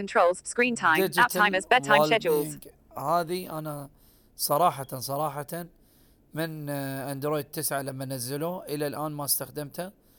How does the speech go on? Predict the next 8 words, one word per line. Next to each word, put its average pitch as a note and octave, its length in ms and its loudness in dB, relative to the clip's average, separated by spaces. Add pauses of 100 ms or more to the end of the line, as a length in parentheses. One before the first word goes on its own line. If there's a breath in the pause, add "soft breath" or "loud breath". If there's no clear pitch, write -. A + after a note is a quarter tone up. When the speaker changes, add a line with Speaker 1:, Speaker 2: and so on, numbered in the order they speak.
(360 soft breath)
Speaker 2:
وبشوف E3 840 0
لكم D3+ 260 -6
شروحات D3 540 -2
فيه F3 240 -6
وبنزل D3 680 -6
لكم A#2 240 -12
إياه. A#2 180 -14 (760)
Speaker 1:
Google. A3 260 2